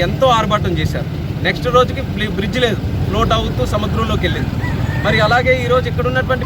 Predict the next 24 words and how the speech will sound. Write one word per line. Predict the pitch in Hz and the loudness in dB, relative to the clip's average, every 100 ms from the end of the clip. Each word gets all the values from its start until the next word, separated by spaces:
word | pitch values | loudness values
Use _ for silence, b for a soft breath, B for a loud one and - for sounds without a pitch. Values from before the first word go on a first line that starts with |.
| - | -2
పరిస్థితి | 233 - - | -2 -2 0
కూడా | 269 240 | 2 4
అలాగే | 254 254 233 | 2 2 0
కనిపిస్తుంది. | 220 208 - 190 - | 0 -2 -2 -2 -2
ఇంత | 247 262 - 247 214 - - - | -4 -2 0 0 0 -2 -2 0
పెద్ద | 180 247 247 | 0 2 2
ఎత్తున | - 254 226 | 2 -2 0
డబ్బు | 180 247 240 | 0 0 0
ఖర్చు | - - | 0 0
పెట్టి | 233 - 185 | -2 0 0
చేసినటువంటి | 202 214 208 202 190 | 0 0 0 0 0
ప్రాజెక్టు | 160 180 - 220 175 165 - - - 147 220 | 2 2 0 0 0 0 -2 -2 -2 0 0
ఇంటికి | 254 302 262 | 2 2 2
నీరు | 254 247 | 4 4
వెళ్లకుండా | 240 247 247 277 202 | 2 -2 -2 0 0
రోడ్డంతా | 214 208 214 214 262 240 | -2 0 0 0 -2 0
నీరు | 190 185 | 0 0
పారుతూ | 175 170 208 196 | 0 0 0 -2
వస్తుంది. | 156 156 - - - - - - - - | -2 -2 -2 -2 -4 -4 -2 -4 -2 0
అంటే | - 240 151 | 2 2 2
ఎక్కడో | 147 214 233 190 | -2 0 2 2
ఏదో | 202 180 | 2 2
లోపం | 160 175 170 147 | 2 2 0 0
జరిగింది, | - 190 - | 0 0 0